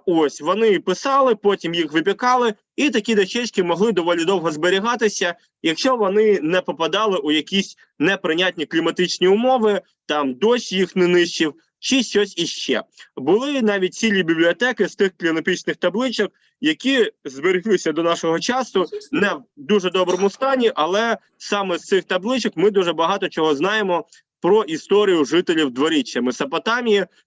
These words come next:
Ми знаємо про їх господарські документи певні, ми знаємо про їхні художні твори, і дещо з цього я буду вам переказувати вже сьогодні на уроці. Вибачте, будь ласка, клинопис, письмо жителів стародавнього Месопотамії. Ось писали клинцями,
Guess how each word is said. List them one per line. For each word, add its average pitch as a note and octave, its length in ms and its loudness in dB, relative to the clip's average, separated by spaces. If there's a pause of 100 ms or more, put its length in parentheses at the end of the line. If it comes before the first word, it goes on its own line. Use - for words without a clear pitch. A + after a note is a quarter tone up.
Ми F3 220 4
знаємо D3 440 0
про D3 180 0
їх C#3+ 260 -2
господарські A3+ 580 0
документи F#3+ 540 -2
певні, D#3+ 440 -2 (240)
ми F3+ 180 2
знаємо D#3 420 -2
про D#3+ 160 -2
їхні D#3+ 280 0
художні G#3+ 480 0
твори, F#3 420 0 (240)
і C4 140 2
дещо G3+ 340 0
з - 40 -20
цього G3 340 0
я C#3+ 100 0
буду F3 240 0
вам D3 180 -2
переказувати C#3+ 760 -2 (340)
вже D#3 160 0
сьогодні D3 360 0
на C#3 100 0
уроці. A2 440 0 (260)
Вибачте, E3 460 -2
будь D#3 160 -4
ласка, G#3 360 -2
клинопис, G3 680 0 (220)
письмо F3 420 0
жителів E3 440 -2
стародавнього C#3+ 580 -2
Месопотамії. B2+ 680 -2
Ось A2+ 200 -6
писали D3 420 -2
клинцями, F#3 640 -2